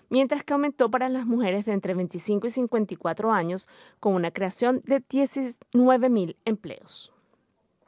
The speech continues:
El desempleo aumentó en los sectores de transporte y vivienda, con una caída de doce mil plazas, y en la administración pública, con un retroceso de ocho mil empleos. Al mismo tiempo, se crearon diecisiete mil puestos de trabajo en el sector de servicios de alimentación y alojamiento,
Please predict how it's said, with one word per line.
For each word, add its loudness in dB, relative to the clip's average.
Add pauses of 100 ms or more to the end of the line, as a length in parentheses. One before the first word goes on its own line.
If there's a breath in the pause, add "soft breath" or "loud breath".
(800 soft breath)
El 0
desempleo 0
aumentó 2
en -2
los -6
sectores -4
de -2
transporte -2
y -4
vivienda, -2
con -2
una -6
caída -4
de -4
doce -6
mil -8
plazas, 0 (260 soft breath)
y 0
en 4
la 2
administración -2
pública, -4
con -4
un -4
retroceso -6
de 0
ocho -2
mil -2
empleos. -8 (840 soft breath)
Al 0
mismo -6
tiempo, 0
se -6
crearon -2
diecisiete -4
mil -2
puestos -4
de -2
trabajo 0
en -2
el -2
sector -8
de -6
servicios -8
de -8
alimentación -6
y -4
alojamiento, -4